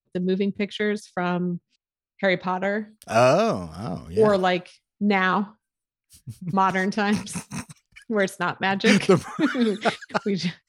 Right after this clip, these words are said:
Speaker 1: just have gifs or gifs or whatever. Um, anyway, I was wondering how two Sams could exist in the same
Speaker 2: Mm, mm-hmm, mm-hmm.
Speaker 1: reality,
Speaker 2: Mm-hmm.
Speaker 1: and that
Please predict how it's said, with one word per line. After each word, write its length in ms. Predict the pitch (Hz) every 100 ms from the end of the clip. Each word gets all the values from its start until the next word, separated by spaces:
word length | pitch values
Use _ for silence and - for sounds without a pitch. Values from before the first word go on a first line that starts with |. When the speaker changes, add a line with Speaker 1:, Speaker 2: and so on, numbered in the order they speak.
| _ _ _ _ _ - _
Speaker 1:
just 220 | - 185
have 240 | - 175 170
gifs 380 | 170 165 - -
or 100 | 190
gifs 460 | - 175 - - -
or 100 | 190
whatever. 540 | 190 185 185 190 190 - - _ - 262 - -
Um, 440 | 208 208 196 185 180 226 -
anyway, 180 | 277 349
I 100 | 247
was 160 | 392 370
wondering 380 | 392 453 466 311
how 120 | 240
two 260 | - 240
Sams 460 | 220 214 196 185 190
could 360 | - 185 170 196 - _ _ -
exist 460 | 185 180 175 -
in 100 | 180
the 60 | 165
same 880 | - 175 165 165 92 98 95 82 85 - _
Speaker 2:
Mm, 20 | 85
mm-hmm, 160 | 92 95 _ -
mm-hmm. 100 | 82
Speaker 1:
reality, 640 | 87 170 175 - - - -
Speaker 2:
Mm-hmm. 100 | -
Speaker 1:
and 160 | 180 185
that 240 | 185 -